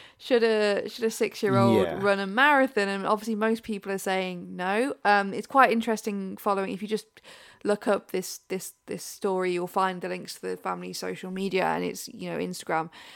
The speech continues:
Speaker 1: And they have posted on Instagram since that Child Protection Services has been round twice,
Speaker 2: Ooh,
Speaker 1: um,
Speaker 2: wow.
Speaker 1: to speak to the boy and interview him.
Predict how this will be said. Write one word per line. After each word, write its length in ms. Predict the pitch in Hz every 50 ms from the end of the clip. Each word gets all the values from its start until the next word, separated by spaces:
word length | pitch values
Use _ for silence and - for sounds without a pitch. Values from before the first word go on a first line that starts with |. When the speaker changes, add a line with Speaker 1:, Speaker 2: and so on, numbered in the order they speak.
| - - - - -
Speaker 1:
And 100 | 202 196
they 60 | 202
have 240 | 208 226 220 - -
posted 340 | - 233 214 202 - 202 202
on 60 | 185
Instagram 420 | 185 190 180 - - 185 185 175
since 440 | - - 233 214 196 180 175 - -
that 260 | - 190 185 - -
Child 260 | - - 196 190 185 -
Protection 480 | - - - - - - - 214 196
Services 500 | - - 190 185 180 170 - 185 175 -
has 160 | - 196 196
been 180 | - - 185 180
round 260 | 185 185 185 185 180 -
twice, 500 | - - - - 247 262 247 - - 311
Speaker 2:
Ooh, 680 | 320 156 - 330 330 320 320 302 285 269 247 233 220 208 196
Speaker 1:
um, 180 | - 220 269 370
Speaker 2:
wow. 200 | 247 240 226 220
Speaker 1:
to 140 | - 233 220
speak 400 | - - 254 254 240 - - -
to 100 | - 226
the 80 | 220 214
boy 200 | 226 226 220 208
and 80 | 185
interview 500 | - 208 220 214 - 220 208 226 226 226
him. 400 | 226 226 233 233 226 226 226 220